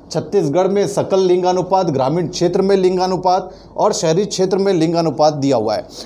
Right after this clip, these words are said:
और लिंगानुपात की संख्या आपको दूसरे कॉलम पर देखने को मिल रहा है। कॉलम सबसे पहला जो पॉइंट है वहां पर आपको एक हज़ार एक देखने को मिलेगा। तो देखिए इसे सॉल्व करते हैं।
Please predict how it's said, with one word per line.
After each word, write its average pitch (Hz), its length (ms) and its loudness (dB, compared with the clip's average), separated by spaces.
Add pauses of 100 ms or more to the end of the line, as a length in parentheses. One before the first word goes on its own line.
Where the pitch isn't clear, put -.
और 185 140 4
लिंगानुपात 202 720 0
की 214 120 -2
संख्या 175 420 -2
आपको 175 340 0
दूसरे 160 320 0 (200)
कॉलम 156 320 2
पर 175 160 -2
देखने 143 300 0
को 147 120 -2
मिल 160 140 2
रहा 180 160 2
है। 190 120 2
कॉलम 151 380 0 (380)
सबसे 170 320 -2
पहला 160 340 0
जो 190 140 0
पॉइंट 175 340 -2
है 196 80 0
वहां 147 280 -4
पर 165 160 -2
आपको 147 260 -2
एक 147 200 -2
हज़ार 160 280 0
एक 180 140 0
देखने 131 240 0
को 117 60 -4
मिलेगा। 107 300 -6 (360)
तो 185 60 4
देखिए 202 300 4
इसे 220 240 0
सॉल्व 190 320 0
करते 208 300 -2
हैं। 196 200 -4